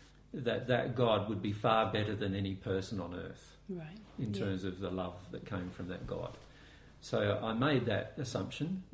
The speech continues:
Speaker 1: because I felt that that God must know ev-, far more than any person on earth,
Speaker 2: Yeah.
Speaker 1: and therefore must know more about emotion than, far more than any person on earth, and also would be permanently loving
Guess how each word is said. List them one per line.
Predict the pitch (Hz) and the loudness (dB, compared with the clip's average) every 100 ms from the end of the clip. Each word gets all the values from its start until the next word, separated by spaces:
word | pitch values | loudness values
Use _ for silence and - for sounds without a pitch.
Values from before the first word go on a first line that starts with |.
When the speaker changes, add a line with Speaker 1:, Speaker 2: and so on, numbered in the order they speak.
| 160 | -4
Speaker 1:
because | 117 - 107 | -2 -2 0
I | 107 | 0
felt | 104 110 98 | 2 0 2
that | 110 101 - | 0 -4 -2
that | 117 101 - | 0 0 0
God | 104 101 - 139 - - 226 | 0 0 -2 -10 -14 -10 -4
must | 113 117 113 | 2 2 2
know | 117 107 117 101 92 95 277 - | 0 4 4 4 0 -2 -8 0
ev-, | 127 117 117 117 107 127 113 | 2 2 -2 -4 -4 -6 -4
far | - 117 104 | 4 6 6
more | 110 107 | 4 2
than | 101 98 | 0 -2
any | 98 | -2
person | 95 101 92 104 | -2 -2 -2 -4
on | 92 | -6
earth, | 98 135 185 - - - | -4 -4 -6 -12 -16 -10
Speaker 2:
Yeah. | 196 175 | -10 -6
Speaker 1:
and | 151 113 | -4 0
therefore | 120 113 117 107 | 2 2 0 2
must | 104 104 - | 2 2 0
know | 104 104 | 0 0
more | 101 104 98 | 0 -2 -2
about | 98 95 95 | -2 -4 -2
emotion | 107 135 127 - 90 92 | 2 2 2 -2 -8 -6
than, | 113 101 104 - 208 247 170 - 262 - - - | -4 -4 -6 -10 -10 -10 -12 -12 -14 -14 -18 0
far | 117 101 | 2 2
more | 101 101 | 0 -2
than | 98 | -4
any | 98 95 | -4 -4
person | 101 92 - | -4 -4 -4
on | 95 | -6
earth, | 101 123 - - - - - | -2 -4 -4 -14 -20 -14 -2
and | 147 | 2
also | 135 151 - 120 113 | 4 4 4 2 2
would | 113 113 | 0 -2
be | - 113 107 | -2 -2 -2
permanently | 117 120 117 98 98 92 | 0 2 2 0 -4 -2
loving | 95 107 95 | 0 0 -2